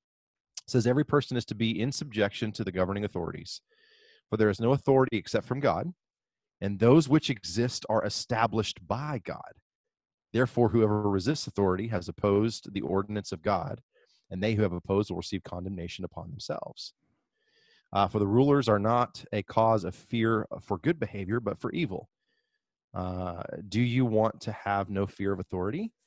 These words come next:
Do what is good, and you will have praise from the same. So, so, so the whole point there, and, and, and, and First Peter two,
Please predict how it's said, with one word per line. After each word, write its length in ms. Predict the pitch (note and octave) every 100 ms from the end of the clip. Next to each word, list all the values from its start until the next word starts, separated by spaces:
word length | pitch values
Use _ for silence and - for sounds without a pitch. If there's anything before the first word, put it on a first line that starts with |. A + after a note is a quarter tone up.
| _ _ _
Do 160 | F#2 G#2
what 200 | A#2+ D3
is 120 | F3
good, 300 | - F#2+ G#2
and 120 | G2 F2
you 140 | F2
will 80 | G#2
have 240 | G#2 A#2 -
praise 320 | F2+ F#2 F#2
from 180 | F#2 F2
the 80 | F2+
same. 460 | - C3+ F#2+ E2+
So, 260 | - A#2+ G#2+ - - - - _ _
so, 240 | - C#3 G#2
so 160 | B2+
the 100 | A#2
whole 220 | - E3
point 420 | - - F3 F3+ A2
there, 320 | G2 F#2 G2+
and, 140 | G2+
and, 220 | A#2 A2 - -
and, 180 | A#2 A2+
and 160 | A2+ -
First 280 | C3+ -
Peter 240 | - B2+ A2+
two, 420 | - C3 B2